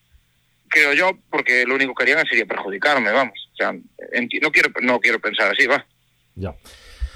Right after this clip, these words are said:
Speaker 2: Bueno, eh, la temporada pasada con el doscientos cinco, la verdad que muy bien,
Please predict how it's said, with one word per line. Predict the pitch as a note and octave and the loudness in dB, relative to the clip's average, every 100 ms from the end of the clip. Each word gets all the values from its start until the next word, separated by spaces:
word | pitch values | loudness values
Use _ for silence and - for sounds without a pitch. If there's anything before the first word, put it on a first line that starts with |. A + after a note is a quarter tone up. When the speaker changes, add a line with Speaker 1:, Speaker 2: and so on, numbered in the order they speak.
| - | -6
Speaker 2:
Bueno, | - A2+ F2 | -2 0 0
eh, | F#2+ G#2 G2+ G2+ G2+ | -2 0 0 -2 -2
la | F#2+ F2+ | -4 -4
temporada | F#2 A2 A2+ | 0 2 2
pasada | A#2 C#3 C#3 | 2 2 2
con | A2 | 2
el | |
doscientos | G2+ G2+ G#2+ G#2 | -2 -2 -4 -2
cinco, | D3 C3 | 0 0
la | F#2+ | 0
verdad | A2 A2 | -2 -2
que | G2+ E2+ D2+ - - - C#2+ | -2 -2 -6 -14 -20 -20 -20
muy | D#2+ E2+ A2 A#2 G#2 | -8 -2 2 4 4
bien, | A2 B2 F3 | 4 2 0